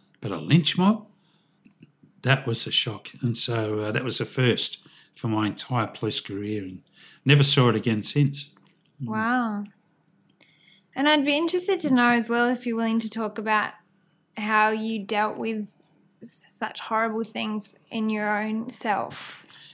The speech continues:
Speaker 1: Absolutely. Look, it's, um, one of the keys is, as, as the, the word says, everything according to the scripture. We read according to the scripture, according to the scripture.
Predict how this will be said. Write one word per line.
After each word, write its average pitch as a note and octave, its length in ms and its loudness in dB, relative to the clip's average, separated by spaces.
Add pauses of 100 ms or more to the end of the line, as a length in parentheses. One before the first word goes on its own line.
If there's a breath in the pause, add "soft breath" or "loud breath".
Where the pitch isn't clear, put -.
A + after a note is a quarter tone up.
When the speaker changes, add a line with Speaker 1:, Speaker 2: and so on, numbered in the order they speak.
(100)
Speaker 1:
Absolutely. B2+ 760 2
Look, C#3+ 300 2
it's, - 280 2
um, A#2 320 0 (1300 loud breath)
one G3 160 10
of C#4+ 80 10
the C#4 100 4
keys - 840 4 (160)
is, C#3+ 540 6 (340)
as, D3+ 420 2
as B2+ 180 0
the, A#2 140 -8 (120)
the C3 100 2
word D3 220 6
says, C#3+ 260 6
everything D3+ 340 6
according C3 640 6
to C3 100 0
the A2+ 100 0
scripture. - 500 0
We G#2 100 -2
read A2 280 4
according B2 500 4
to B2 80 -2
the A#2 120 -4
scripture, - 480 -2
according A#2+ 460 2
to A#2 40 0
the A2+ 80 -2
scripture. - 440 -2